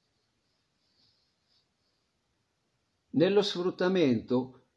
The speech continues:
chi pensa di sfruttare è in realtà il più sfruttato.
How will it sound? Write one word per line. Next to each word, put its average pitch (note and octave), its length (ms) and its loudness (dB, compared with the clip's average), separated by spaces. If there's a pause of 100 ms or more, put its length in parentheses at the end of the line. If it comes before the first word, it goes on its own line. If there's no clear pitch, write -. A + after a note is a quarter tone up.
(100)
chi C4+ 240 4
pensa A#3 440 4
di E3+ 160 -2
sfruttare D3+ 1040 -4
è - 80 2
in F3 160 6
realtà F3+ 360 0
il G#3 160 2
più A3 140 -6
sfruttato. C#3+ 760 -8